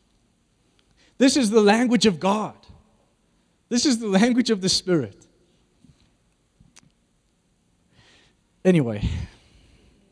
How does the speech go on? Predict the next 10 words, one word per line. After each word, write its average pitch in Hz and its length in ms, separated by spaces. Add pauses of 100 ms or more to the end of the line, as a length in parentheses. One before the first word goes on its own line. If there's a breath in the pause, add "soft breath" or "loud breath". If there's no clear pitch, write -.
(560)
he, - 440 (680 soft breath)
he 156 100
begins 165 360
to - 80
talk 143 260
about 127 320 (880)
John 135 200
the 127 80
Baptist, 127 680
and 104 260